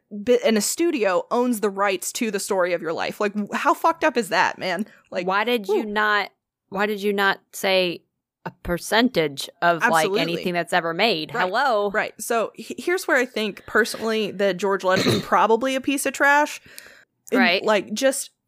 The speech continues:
Speaker 1: he didn't think ahead to, "Okay, I wanna give my family the rights to this story, not just, like, sell it for four, four, four hundred thousand dollars." Like, that's all he was thinking about was himself and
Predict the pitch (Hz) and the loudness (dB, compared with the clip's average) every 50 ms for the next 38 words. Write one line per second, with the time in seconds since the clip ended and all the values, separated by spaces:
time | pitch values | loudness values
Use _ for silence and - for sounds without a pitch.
0 | _ _ - 226 233 254 254 254 220 240 254 277 277 294 233 - - 277 262 262 | _ _ -16 -8 -4 0 0 0 2 2 0 2 2 -2 -4 -2 0 0 0 2
1 | 254 247 220 - - 240 233 226 196 185 - - - 214 208 202 202 - - - | 0 -2 -4 0 2 2 2 2 0 -2 -6 -4 -2 -2 0 2 2 0 2 2
2 | - 247 247 - 247 214 202 196 202 220 226 208 202 196 - 208 208 208 190 180 | 0 0 0 0 0 0 0 0 0 0 0 -2 -4 -4 -4 -2 -2 -2 -4 -6
3 | - 180 196 190 190 185 - - - - - 233 240 240 240 226 196 - - 120 | -6 0 0 0 0 0 -6 -16 -16 -6 -4 -2 0 0 0 0 0 -2 -6 -8
4 | 110 95 196 _ _ _ _ _ _ _ _ 220 208 202 214 202 185 165 - - | -10 -12 -14 _ _ _ _ _ _ _ _ -4 -2 2 2 2 2 0 -4 -8
5 | - - - - 247 220 202 196 170 185 - - - 233 190 180 175 165 175 180 | -8 -8 -6 -4 -4 -2 -2 -2 -2 -2 -4 -4 -2 0 2 2 2 2 2 -2
6 | - - 214 214 202 208 - 196 220 214 - - 220 202 165 - - - 202 185 | -2 0 2 4 4 2 2 -2 -6 -6 -4 -2 -4 -4 -4 -4 0 2 2 4
7 | 196 185 165 - - - 196 175 - - 180 165 170 - 208 _ - - - 226 | 4 2 2 0 -2 -2 -2 -2 0 0 0 0 0 -2 -6 _ -8 0 2 2
8 | 220 214 214 - _ - - 294 302 269 262 233 _ _ _ _ _ _ - - | 2 2 -2 -16 _ -8 -2 0 2 2 0 0 _ _ _ _ _ _ -4 -2
9 | 226 208 190 - 208 180 180 - 165 170 160 67 67 165 - - 196 170 - - | -2 0 2 2 2 2 2 0 -2 -2 -2 -2 -4 -6 -2 -2 -2 -4 -4 -8
10 | - - - - _ _ 247 262 262 - - - 220 226 226 233 233 240 240 240 | -20 -20 -20 -20 _ _ 0 0 0 -2 -2 0 0 2 2 2 0 0 2 2
11 | 233 240 240 240 233 214 233 226 220 220 - 247 294 277 240 196 190 180 175 - | 2 2 2 0 0 -2 -4 -6 -6 -4 -4 -4 -2 -2 -2 0 2 2 2 2
12 | - 196 190 - 226 190 202 - - 202 202 196 202 202 - - - 196 190 180 | 0 -2 -2 -2 -4 -4 -4 0 2 4 4 4 4 0 -6 -6 -4 -2 -2 -2
13 | 180 175 - | -4 -6 -8